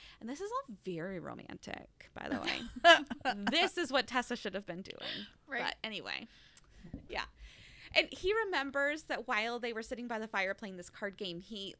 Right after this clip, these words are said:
Speaker 1: Jem wins. And so Will throws a fit and throws the cards into the fire. And then Jem, like, laughs it off and is like, "Ha, ha, ha, you're not gonna win that way." And I'm just like, "Bro,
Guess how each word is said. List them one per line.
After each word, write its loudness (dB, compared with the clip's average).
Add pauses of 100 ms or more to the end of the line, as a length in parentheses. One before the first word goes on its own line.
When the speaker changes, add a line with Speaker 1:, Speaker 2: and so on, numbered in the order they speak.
(400)
Speaker 1:
Jem 4
wins. -4
And -2
so 0
Will -2
throws -2
a -4
fit 0
and -2
throws -4
the -8
cards -6
into -8
the -6
fire. -8 (800)
And 6
then 4
Jem, 6
like, -2
laughs 4
it 2
off 2
and -2
is -4
like, 0
"Ha, -10
ha, 4
ha, 2
you're 0
not 4
gonna -2
win -2
that 4
way." 0
And -8
I'm -6
just -12
like, -2
"Bro, 0